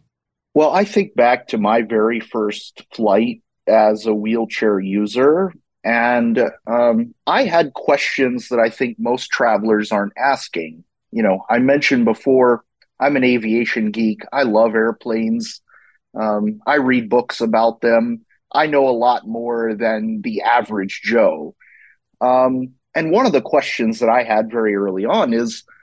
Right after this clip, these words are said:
"Well, what are the actual dimensions of the cargo hold? You know, I have this really big power wheelchair. How am I going to fit that on the airplane?" Um, and so, you know, I researched what the, what the dimensions were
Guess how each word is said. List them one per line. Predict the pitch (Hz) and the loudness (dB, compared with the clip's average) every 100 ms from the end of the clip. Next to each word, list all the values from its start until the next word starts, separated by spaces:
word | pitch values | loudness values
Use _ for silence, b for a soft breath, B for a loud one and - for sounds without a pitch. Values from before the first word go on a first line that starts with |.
| b b b | b b b
"Well, | 143 156 160 - | 2 2 2 -4
what | 143 226 | -2 0
are | 330 | 2
the | 185 127 | 2 4
actual | 147 - 151 139 | 2 0 -2 -2
dimensions | 131 117 123 160 - 120 117 120 | -2 -4 -4 -4 -4 -4 -4 -6
of | 101 | -4
the | 110 | -4
cargo | - 180 233 104 90 | 0 2 4 2 2
hold? | 95 85 92 | 0 -2 -4
You | 107 | -6
know, | 113 117 | -2 0
I | 139 | 0
have | 135 | 0
this | 131 - _ B B - | -6 -8 _ B B -2
really | 143 170 127 | 2 4 2
big | 147 143 120 | 2 0 -2
power | 156 147 135 110 | 0 2 2 0
wheelchair. | 143 226 214 - 104 113 156 b b b - | 2 2 0 -4 -4 -4 -6 b b b -4
How | 175 202 | 0 2
am | 165 | 2
I | 160 | 0
going | 147 151 | 0 -2
to | 131 | -4
fit | - 180 - | -6 -8 0
that | 120 123 | 2 4
on | 120 | 2
the | 123 135 | 0 0
airplane?" | 170 - 104 82 87 - _ b b b _ | -2 -2 -8 -8 -10 -14 _ b b b _
Um, | - 139 143 147 139 | 0 4 4 0 -4
and | 147 151 | -6 -4
so, | - 165 165 - - 131 | 2 4 4 0 -10 -12
you | 104 | -8
know, | 98 - | -6 -2
I | 120 | 0
researched | 110 107 120 - 110 131 147 - | 0 0 -2 0 0 2 0 -2
what | 107 117 - | 0 0 2
the, | 120 120 95 | 4 4 2
what | 117 117 | -2 -2
the | 120 | -4
dimensions | 113 120 127 123 113 110 | -2 -2 -2 -2 -2 -2
were | 120 196 160 170 | 0 4 4 2